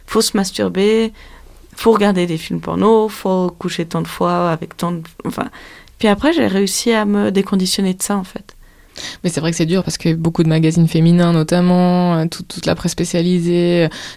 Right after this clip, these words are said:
Speaker 2: titre, euh, tous les étés sur, euh, les meilleurs conseils pour s'envoyer en l'air. Euh,
Speaker 1: Mhm.
Speaker 2: donc, euh, je comprends bien que ce soit pas évident de se sortir de ça, euh, une fois qu'on a grandi dans un monde où l'injonction est,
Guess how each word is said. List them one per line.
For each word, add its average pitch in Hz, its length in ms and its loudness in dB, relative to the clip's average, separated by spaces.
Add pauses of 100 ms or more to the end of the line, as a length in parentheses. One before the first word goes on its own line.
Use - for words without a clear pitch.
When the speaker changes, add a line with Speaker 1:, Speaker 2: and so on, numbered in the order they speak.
Speaker 2:
titre, - 340 -4
euh, 151 300 4 (640)
tous - 180 -2
les 180 300 4
étés 185 360 4
sur, 175 560 2
euh, 151 380 2
les 170 280 0
meilleurs 170 380 0
conseils 170 540 0
pour 165 220 -8
s'envoyer 160 320 0
en 165 120 0
l'air. 170 460 0
Euh, 226 260 4
Speaker 1:
Mhm. 220 40 2 (300)
Speaker 2:
donc, - 180 -2
euh, 95 240 2
je - 340 -6
comprends 156 300 -2
bien 180 180 2
que 175 80 -12
ce 165 140 -6
soit 156 480 -2
pas 180 100 -2
évident 165 380 -2
de 175 80 -4
se - 120 -6
sortir 180 540 -2
de 151 100 -2
ça, 180 340 -2
euh, 170 80 0
une 160 120 0
fois 175 140 -6
qu'on 165 200 -2
a 151 300 -2 (300)
grandi 180 500 0
dans 160 240 0
un 156 60 0
monde 185 260 2 (320)
où - 80 0
l'injonction 170 560 2
est, 156 180 -2